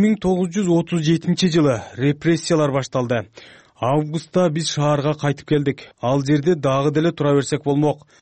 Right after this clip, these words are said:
Атам апаатты алдын ала туйган белем, бизди Кыргызстанга тезирээк кетирүүнүн камын көрдү. Ал бизди тагдырдын арасат жолуна таштап салгысы келбеди. Анткени менен Фрунзеге да келе албайт болчубуз.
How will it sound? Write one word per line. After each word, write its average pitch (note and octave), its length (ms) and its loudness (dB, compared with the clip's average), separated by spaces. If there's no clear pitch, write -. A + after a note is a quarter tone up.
Атам E3 340 0
апаатты D3+ 560 0
алдын D3 480 2
ала E3 80 2
туйган C#3+ 460 -2
белем, E3 320 0
бизди B2+ 300 0
Кыргызстанга D#3 680 -2
тезирээк D3 640 0
кетирүүнүн C#3 480 0
камын C3+ 360 -2
көрдү. C3 460 0
Ал C#3+ 240 0
бизди D#3 280 0
тагдырдын D3 640 -2
арасат C#3+ 460 0
жолуна C#3+ 360 2
таштап C3 440 -6
салгысы B2+ 480 -4
келбеди. B2+ 520 0
Анткени D3+ 380 0
менен F#3+ 240 2
Фрунзеге D3+ 500 0
да D#3 160 2
келе C#3 200 0
албайт C3+ 360 -2
болчубуз. C#3+ 540 -2